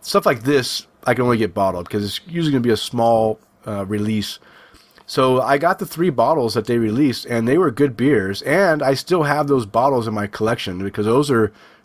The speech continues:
you know, those are actually collector's items, right? Because it was a small release, and they're Frank Zappa, and any Frank Zappa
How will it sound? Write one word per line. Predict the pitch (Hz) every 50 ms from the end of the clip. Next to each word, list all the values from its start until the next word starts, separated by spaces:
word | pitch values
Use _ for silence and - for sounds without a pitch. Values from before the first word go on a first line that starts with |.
| _ _ _ _ _ _ - 220 185
you | 156
know, | 123 104 113
those | 139 151 -
are | 120
actually | 104 113 120 - - 98
collector's | - - 113 151 - - 135 98 87 - - -
items, | 98 95 95 92 92 98 101 -
right? | 95 98 143 165
Because | - 156 - - 110 107 104 101 - - _ - - - _ _ _ _
it | - 113
was | 113 104 101
a |
small | - - - 123 123 127 131
release, | 131 127 117 120 131 143 160 170 165 - - - - _ _ _ _ _ _
and | - 120 123 131 131 131
they're | 131 127
Frank | - - 151 170 170 -
Zappa, | - 135 170 208 208 - 110 98
and | 98 98 110
any | 131 160 180
Frank | 147 - - - 147 151 135
Zappa | - - 123 175 - - 139